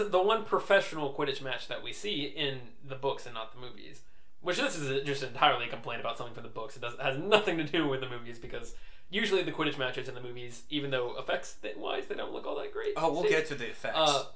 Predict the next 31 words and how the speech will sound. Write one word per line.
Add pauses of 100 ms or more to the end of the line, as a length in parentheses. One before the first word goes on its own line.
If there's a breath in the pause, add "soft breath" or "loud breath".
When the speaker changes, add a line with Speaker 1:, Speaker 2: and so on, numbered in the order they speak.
Speaker 1:
they
do
overall (220)
portray
them
pretty
well
and
have
a
pretty
good
sense
of,
of (680)
what's
going
on.
It's
Speaker 2:
Yeah.
Speaker 1:
a
pretty
fun
time, (460 soft breath)
um,
pretty
entertaining. (200)
But (840 soft breath)
I'm
just
saying,